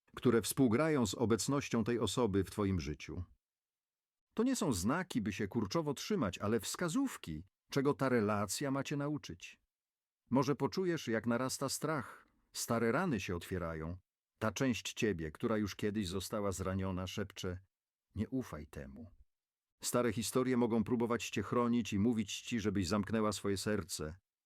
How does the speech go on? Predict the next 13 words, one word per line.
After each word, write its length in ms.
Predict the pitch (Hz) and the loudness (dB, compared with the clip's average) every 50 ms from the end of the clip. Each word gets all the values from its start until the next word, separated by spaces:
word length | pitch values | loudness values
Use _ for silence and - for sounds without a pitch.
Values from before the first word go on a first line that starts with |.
| _ _ _ _ _ _ - | _ _ _ _ _ _ -4
ale 180 | - 95 101 98 | 2 2 2 2
połączenie 560 | 113 107 101 101 101 92 - 117 117 117 110 | 2 2 2 2 2 2 2 2 2 2 2
naprawdę 500 | 104 101 101 110 120 117 98 92 104 90 | 0 0 0 0 -2 0 0 -2 -2 -2
oparte 400 | - 92 101 101 98 95 117 104 | -2 -2 -2 -2 -2 0 0 0
na 100 | 101 95 | 0 0
duszy 260 | 90 98 - - 98 | -2 -2 -4 -4 -6
czuje 240 | - 104 98 98 95 | -4 -2 -2 -2 -2
się 120 | - 107 | -2 -2
inaczej, 580 | 98 92 95 101 98 95 - - 95 85 82 - _ _ _ _ _ _ _ _ _ _ - | -2 -2 -2 -2 -4 -6 -6 -8 -8 -8 -10 -12 _ _ _ _ _ _ _ _ _ _ -4
nawet 320 | - 95 110 104 123 117 - | 0 0 2 2 2 0 -2
w 80 | - | -4
obliczu 460 | - 110 92 80 87 92 90 - 107 95 | -4 -4 -2 -2 -2 -4 -4 -4 -2 -2
lęku. 580 | 87 87 80 73 73 76 - - - 82 87 | 0 -2 -2 -4 -8 -10 -12 -12 -12 -12 -12